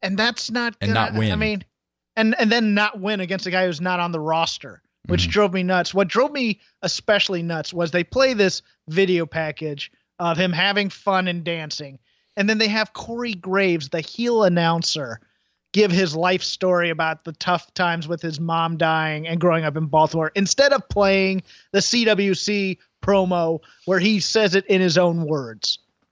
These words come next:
Speaker 1: And that would have helped get him over, in my opinion, is watching him in his own words tell his story and watch him get emotional about it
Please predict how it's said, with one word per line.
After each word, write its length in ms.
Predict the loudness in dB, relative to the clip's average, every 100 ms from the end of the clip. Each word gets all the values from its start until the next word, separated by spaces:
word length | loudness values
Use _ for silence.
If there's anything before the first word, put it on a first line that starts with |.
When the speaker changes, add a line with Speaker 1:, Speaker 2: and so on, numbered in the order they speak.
| _ _ _ _ _ _ -2
Speaker 1:
And 180 | 2 2
that 180 | 0
would 140 | 0 -2
have 80 | -2
helped 420 | -2 -2 -2 -4
get 160 | 0
him 160 | 0 -2
over, 380 | -6 -6 -10 -8
in 140 | -2 0
my 160 | 0
opinion, 500 | -4 -4 -4 -4 -14 _
is 220 | 0 2
watching 360 | 2 2 2 0
him 280 | 0 0 -2
in 140 | -2
his 160 | 2 2
own 260 | 2 0
words 380 | 2 2 2 -2 -12 -20 -8
tell 300 | 0 2 4
his 200 | 2 0
story 460 | 0 -2 -2 -6 -4
and 120 | -2
watch 240 | 0 0
him 120 | -2 -2
get 160 | -2
emotional 380 | -2 -4 -4 -6
about 240 | -4 -4
it 60 | -6